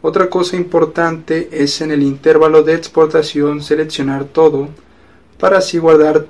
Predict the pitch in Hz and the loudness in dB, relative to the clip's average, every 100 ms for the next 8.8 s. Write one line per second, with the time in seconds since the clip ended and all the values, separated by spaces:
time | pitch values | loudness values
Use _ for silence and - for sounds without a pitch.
0 | _ 170 175 170 170 151 143 151 147 151 | _ 0 2 2 0 0 0 2 2 4
1 | 147 151 147 151 151 175 - - - _ | 4 2 2 0 0 -10 -10 -16 -16 _
2 | _ _ _ _ _ _ _ _ _ _ | _ _ _ _ _ _ _ _ _ _
3 | _ _ _ _ _ _ _ _ _ _ | _ _ _ _ _ _ _ _ _ _
4 | _ _ _ _ _ _ _ _ _ _ | _ _ _ _ _ _ _ _ _ _
5 | _ _ _ _ _ _ _ _ _ _ | _ _ _ _ _ _ _ _ _ _
6 | _ _ _ 139 143 143 143 - 156 156 | _ _ _ -4 0 0 0 -2 0 2
7 | 165 165 151 160 160 170 160 156 175 160 | 0 -2 0 0 2 2 0 -4 -4 -4
8 | - 156 151 151 175 147 143 160 | 2 2 2 2 0 2 -2 -4